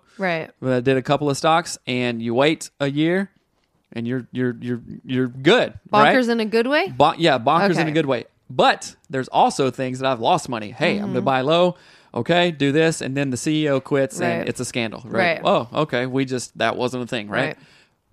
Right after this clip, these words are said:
Speaker 2: Coaching and self-investment is always a positive investment. It
Speaker 1: Unless you
Speaker 2: always
Speaker 1: don't show up.
Speaker 2: Unless, uh, well, yeah, unless you don't show up. I, I tell my coaching clients and I tell myself this,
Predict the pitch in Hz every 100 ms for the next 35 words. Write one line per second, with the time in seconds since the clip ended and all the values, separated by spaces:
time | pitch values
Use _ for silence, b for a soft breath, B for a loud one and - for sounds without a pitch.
0 | _ _ - - 240 269 - 120 117 156
1 | - _ _ _ _ 135 131 - - 170
2 | 208 220 147 123 110 107 - 113 143 -
3 | - _ _ _ _ _ _ _ _ -
4 | 143 135 - _ _ 123 156 196 196 143
5 | 120 107 107 - - - _ _ _ _
6 | _ 127 - 147 131 120 113 117 113 110
7 | - 82 - _ _ _ - - 196 196
8 | 208 202 156 190 214 180 165 370 294 240
9 | 208 - 214 180 170 - 135 135 139 131
10 | - - 139 160 147 117 123 127 127 -
11 | 139 117 156 143 - b b b b b
12 | - 139 143 - 139 139 180 180 151 160
13 | 180 160 127 131 120 - 127 135 - 170
14 | 131 117 - 170 170 - 113 -